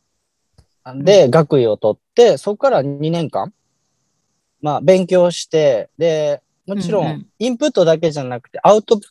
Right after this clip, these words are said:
Speaker 1: トが必要になるから、たくさん、あの、
Speaker 2: うんうん。
Speaker 1: まあ、大学の、アメリカの大学っ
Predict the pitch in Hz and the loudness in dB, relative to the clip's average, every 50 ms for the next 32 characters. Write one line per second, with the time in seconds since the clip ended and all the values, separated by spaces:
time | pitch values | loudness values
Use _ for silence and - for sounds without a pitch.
0 | _ - 165 131 127 117 113 - - - 127 123 123 117 117 113 123 123 - - | _ -2 0 0 0 -2 -4 -6 -10 -8 -8 -6 -6 -6 -4 -4 -4 -2 0 2
1 | 143 151 135 - 151 135 - - - 143 135 123 113 - _ - - 123 127 120 | 2 2 2 2 0 -2 -2 -2 0 0 0 0 -4 -8 _ -8 -4 -4 -4 -4
2 | 120 120 120 120 117 113 113 110 _ _ _ - 185 185 180 170 160 156 - 131 | -4 -6 -6 -6 -6 -8 -8 -12 _ _ _ -8 -6 -6 -6 -6 -4 -2 2 4
3 | 143 165 175 185 175 190 190 185 180 180 180 175 175 - _ _ _ - 151 202 | 4 6 6 4 4 2 0 0 0 0 0 -2 -4 -6 _ _ _ 0 2 2
4 | 226 226 226 226 226 214 202 214 208 202 202 190 214 202 | 2 2 2 0 0 2 4 4 4 4 0 0 0 -2